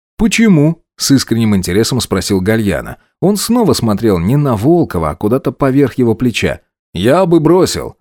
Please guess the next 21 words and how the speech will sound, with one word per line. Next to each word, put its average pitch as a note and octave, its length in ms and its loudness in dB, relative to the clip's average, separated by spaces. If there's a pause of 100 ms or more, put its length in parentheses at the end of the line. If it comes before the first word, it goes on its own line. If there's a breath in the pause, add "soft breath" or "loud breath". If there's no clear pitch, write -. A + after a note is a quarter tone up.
Нам D#3+ 280 0
такой D#3+ 340 2
балласт D3 440 2
ни C#3+ 100 0
к A#2 80 -8
чему». D3+ 500 0 (300)
Оказывается, C#3 720 0
Гальяна A#2+ 560 0
умел A#2+ 300 2
быть B2+ 200 -2
жёстким, A#2+ 560 -2 (140)
резать G#2+ 520 0
правду A2 380 0
матку. C#3+ 480 -2 (340)
Молодец. G2 640 -2 (320)
Веселову C3+ 540 2
тоже A#2+ 320 0
хотелось G#2 440 -2
резать B2 380 -2
правду G#2 420 -2
матку. G2+ 480 -2